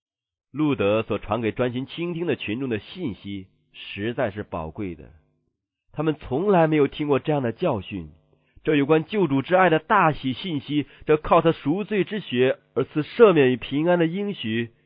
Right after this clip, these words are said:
使他们心里充满喜乐和永生的盼望。在威丁堡所燃起的火光必要照到天涯地极，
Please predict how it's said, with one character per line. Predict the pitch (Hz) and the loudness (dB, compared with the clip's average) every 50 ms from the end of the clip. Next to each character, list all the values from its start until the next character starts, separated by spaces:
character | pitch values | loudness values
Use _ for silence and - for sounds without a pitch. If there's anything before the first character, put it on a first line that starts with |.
| _ | _
使 | _ - - 117 | _ -14 -8 -4
他 | 131 135 | -2 0
们 | 143 143 | 0 -2
心 | 135 - - 165 165 | -2 -4 -6 -4 -2
里 | 151 139 | -2 -2
充 | - - - 208 208 196 | -2 -4 -6 -6 0 0
满 | 156 147 156 165 | 2 2 2 0
喜 | - - - 117 120 | -2 -6 -4 -2 0
乐 | 143 175 156 135 | 4 4 4 4
和 | 131 143 | 2 -2
永 | 139 127 110 110 117 113 | -2 -2 -4 -4 -6 -8
生 | - - 175 175 | -6 -6 -4 -2
的 | 123 107 | -2 -4
盼 | - - 180 170 117 90 | -4 -4 -4 -4 -2 -4
望。 | 98 98 92 90 92 - _ _ _ _ _ _ _ _ _ _ _ _ _ _ _ _ | -4 -6 -8 -8 -12 -20 _ _ _ _ _ _ _ _ _ _ _ _ _ _ _ _
在 | 127 120 117 | -2 0 0
威 | 120 143 151 151 | 2 2 2 2
丁 | 139 156 151 | 2 0 0
堡 | 131 120 113 107 | 0 -2 -2 -2
所 | 113 110 107 | -2 -4 -4
燃 | 98 104 110 123 - 175 | -2 -2 -2 -2 -4 -6
起 | - - 117 | -10 -10 -6
的 | 107 113 | -6 -6
火 | 107 - 104 98 | -4 -4 -6 -4
光 | 95 117 117 113 117 113 - _ | -4 -4 -6 -6 -6 -10 -12 _
必 | 165 180 | -2 2
要 | 170 156 143 139 | 4 4 4 4
照 | - 185 160 | 2 0 2
到 | 139 131 | 2 0
天 | 123 - - - 220 220 226 | 0 -2 -2 2 4 4 4
涯 | 214 160 120 113 123 139 | 4 0 0 2 0 0
地 | - 165 160 135 | -2 -2 -6 -6
极， | - - 101 104 113 107 | -6 -6 -6 -6 -6 -6